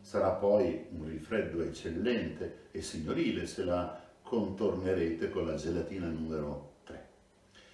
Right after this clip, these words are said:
Si può servire anche calda o sola,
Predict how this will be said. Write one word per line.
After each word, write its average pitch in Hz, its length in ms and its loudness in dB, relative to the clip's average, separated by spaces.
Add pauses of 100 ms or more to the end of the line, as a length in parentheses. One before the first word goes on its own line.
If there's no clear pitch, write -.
(240)
Si - 220 -6
può 175 140 -2
servire 156 960 0
anche 139 540 -2
calda - 720 -6
o - 80 -8
sola, - 580 0